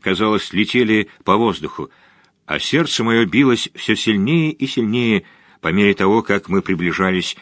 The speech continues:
к перевалу. В течение всего пути миссис Уэссингтон не выходила у меня из головы,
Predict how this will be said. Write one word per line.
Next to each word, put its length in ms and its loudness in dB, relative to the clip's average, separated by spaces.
к 100 -16
перевалу. 480 -6
В 40 -20
течение 480 4
всего 260 2
пути 460 4
миссис 500 0
Уэссингтон 760 0
не 140 2
выходила 560 2
у 40 2
меня 200 2
из 140 0
головы, 420 0